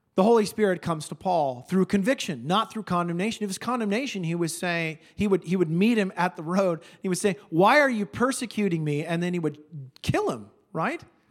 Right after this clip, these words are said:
I mean, he would just, he would just shoot him down right then, or he would torture him or something, or just say, "You'll never change. You're never gonna be good enough. Live the rest of your life in misery," you know?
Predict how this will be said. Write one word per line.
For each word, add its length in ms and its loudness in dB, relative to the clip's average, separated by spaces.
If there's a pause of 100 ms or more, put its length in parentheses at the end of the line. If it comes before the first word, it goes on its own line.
(360)
I 40 -6
mean, 100 0
he 60 2
would 100 0
just, 180 -2
he 120 2
would 100 2
just 240 -6
shoot 320 0
him 100 0
down 380 0 (240)
right 320 2
then, 360 -2 (460)
or 180 4
he 60 6
would 180 0
torture 480 2
him 160 0
or 60 0
something, 560 -2 (260)
or 120 0
just 240 -2
say, 80 4
"You'll 180 6
never 460 2
change. 540 -4
You're 80 -4
never 360 0
gonna 220 -2
be 120 -2
good 200 -2
enough. 260 -2
Live 200 2
the 60 0
rest 460 -2
of 100 -8
your 160 -4
life 400 -2 (300)
in 300 2
misery," 600 0 (260)
you 120 -4
know? 280 -4